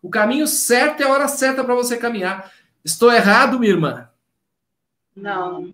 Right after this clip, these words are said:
Speaker 2: eu ia até, você tava falando, eu ia até me emocionei muito com o que você falou, porque você repetiu muitas das minhas palavras pra ele. <laughs> Eu fico aqui no ouvido dele, olha, olha, eu, eu me emocionei,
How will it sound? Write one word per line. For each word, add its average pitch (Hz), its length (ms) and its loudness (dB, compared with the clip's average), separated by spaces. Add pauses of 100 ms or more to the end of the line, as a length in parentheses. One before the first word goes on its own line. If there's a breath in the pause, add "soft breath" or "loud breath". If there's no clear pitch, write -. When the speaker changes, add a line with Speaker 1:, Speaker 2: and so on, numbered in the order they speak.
Speaker 2:
eu 220 160 0
ia 247 120 2
até, 240 500 -2
você 185 160 -16
tava 214 280 -12 (100)
falando, 214 320 -12
eu 240 140 0
ia 262 100 -2
até 269 220 -8
me 294 100 -6
emocionei 262 640 -6
muito 226 320 -10
com 202 60 -20
o - 40 -20
que - 140 -20
você 208 300 -10
falou, 208 480 -6 (280)
porque - 220 -12
você 247 240 -8
repetiu 226 480 -10
muitas 254 240 -12
das 269 120 -8
minhas 262 240 -10
palavras 240 480 -8
pra 254 240 -6
ele. - 460 -2
<laughs> 269 1120 -10 (380 loud breath)
Eu 339 200 -2
fico 392 240 -4
aqui 440 200 4
no 415 120 2
ouvido 359 280 -4
dele, 277 200 2
olha, 370 420 0
olha, 349 260 0
eu, 302 540 -8 (280)
eu 233 180 -8
me 285 80 -6
emocionei, 269 800 -4